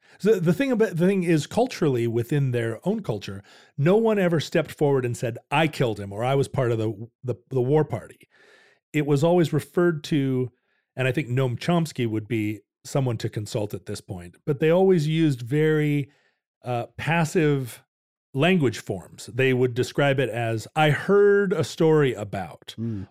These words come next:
Speaker 1: or, "We heard from someone that this happened," even within the village where it clearly kinda went down right in this region. "We heard."
Speaker 2: There's some, like, collective idea that we, the village, did this.
Speaker 1: Yeah, or, or, or not that we did it,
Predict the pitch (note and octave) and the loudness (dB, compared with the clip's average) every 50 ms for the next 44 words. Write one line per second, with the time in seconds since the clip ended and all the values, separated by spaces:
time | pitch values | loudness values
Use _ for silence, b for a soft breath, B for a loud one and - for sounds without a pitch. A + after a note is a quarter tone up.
0 | _ - B2 B2 B2 B2 A#2+ A#2+ A2+ C#3+ D#3+ D#3+ - - F3 F3 E3+ E3 D3+ C#3+ | _ -2 0 2 2 4 2 2 2 0 0 0 0 2 2 4 4 2 0 -2
1 | - D3 C3 A#2+ A2 - - C#3 B2 A#2 A2+ A2 A2 G#2 G#2 G2+ - - F#2 - | -2 -2 -2 -4 -4 -4 -4 -4 -2 -2 -2 -4 -4 -4 -8 -8 -8 -10 -10 -10
2 | - - G2+ F#2+ E2+ - - - - - E3+ G3 F#3 F3+ D3 B2+ B2 A#2+ - D3 | -10 -12 -12 -12 -12 -14 -18 -20 -8 -4 -2 0 2 2 2 2 0 0 0 0
3 | C3+ B2 A2 G#2+ G2 A#2+ A#2 G#2+ G#2 F#2+ G#2 G#2+ G2+ G2 G2+ - - - C3+ A2+ | 0 0 0 -2 -2 -2 0 -2 -2 -4 -4 -4 -4 -6 -6 -8 -6 -4 -2 -2
4 | G#2+ G#2+ G2 F#2+ F2+ F2 - _ _ _ _ _ _ - - A2+ G#2 G2 F#2 G#2+ | -2 -2 -2 -4 -6 -8 -12 _ _ _ _ _ _ -6 -4 -4 -2 -2 -2 -4
5 | A2+ F#2 - - A2 G2+ F2 D#2+ D#2+ - - A2+ G#2+ G2 F#2 F2 E2+ F2 E2 - | -6 -6 -6 -4 -4 -4 -6 -8 -12 -8 -4 -4 -4 -4 -4 -8 -8 -10 -10 -10
6 | F#2+ F#2 F2+ D#2 - - _ - B2+ C3+ G#2+ A#2 A#2 F#2 D#2 - - - - F#3 | -10 -12 -12 -14 -16 -14 _ -4 -2 -2 0 0 -2 -2 -4 -10 -8 -2 -2 0
7 | E3+ - G3+ F3+ D3+ D3 - - - F#3 E3+ F#3 - - G3+ E3+ C#3+ D3 C#3+ C#3 | 2 2 2 2 2 0 -2 0 0 2 2 2 2 2 2 2 2 2 2 2
8 | C3+ C#3+ C#3 C3 A#2+ A2+ A#2+ A#2+ C3+ D3 C#3+ B2 B2+ A#2 A#2+ C#3+ C#3+ C3 B2 A#2 | 2 0 0 0 -2 -2 -4 -2 -2 -2 0 -2 -2 -4 -2 -2 -2 -2 -2 -4
9 | A2 G#2+ - A#2+ A2 G2 G2 G#2+ G2 F#2 F#2+ - E3 F3 F3+ E3+ E3+ D#3+ C#3+ C#3 | -6 -6 -8 -8 -8 -8 -8 -10 -10 -8 -6 -2 2 2 4 4 4 4 4 4
10 | C#3 C#3+ D3 D3 D3 C#3+ C#3+ C#3+ C#3+ - D#3 D3+ D3+ D3+ D3+ C#3+ D3+ F#3 A#3 A#3+ | 4 4 4 6 6 6 4 4 2 2 4 4 6 4 4 4 4 4 4 4
11 | A#3 - B3+ G3 F3+ G#3+ A3+ A3+ E3+ D#3 B2 G#2+ G2 F#2+ - - | 4 2 2 4 4 4 4 4 4 4 4 2 0 -6 -8 -8